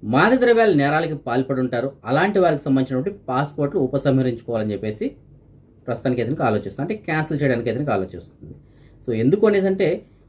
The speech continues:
బయట దేశాల్లో ఉండి ఈ విధంగా మాదక ద్రవ్యాల నేరాలకు పాల్పడ్డారనుకోండి, అది ఎవరికి చెడ్డ పేరు? కువైట్‌కే చెడ్డ పేరు. కాబట్టి ఆ విధంగా అయితే కనుక ప్రస్తుతం దేశం ఆలోచిస్తుంది. So ఎవరైతే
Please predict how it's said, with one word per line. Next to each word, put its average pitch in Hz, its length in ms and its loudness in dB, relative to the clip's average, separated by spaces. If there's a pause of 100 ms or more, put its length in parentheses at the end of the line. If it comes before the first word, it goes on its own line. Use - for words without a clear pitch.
బయట 127 360 2
దేశాల్లో 214 420 4
ఉండి 180 200 2
ఈ 160 60 -2
విధంగా 165 200 -2
మాదక 147 260 2
ద్రవ్యాల 156 260 2
నేరాలకు 135 320 0
పాల్పడ్డారనుకోండి, 117 680 -2
అది 101 140 -6
ఎవరికి 139 280 0
చెడ్డ 135 180 -4
పేరు? 120 280 -2 (540)
కువైట్‌కే 117 420 -6
చెడ్డ 101 220 -6
పేరు. 90 300 -10
కాబట్టి 131 320 -4 (140)
ఆ 113 100 -6
విధంగా 120 260 2
అయితే 110 120 -4
కనుక 117 180 -8
ప్రస్తుతం 101 340 -10
దేశం 107 220 -6
ఆలోచిస్తుంది. 104 460 -8
So - 100 -8
ఎవరైతే 147 440 2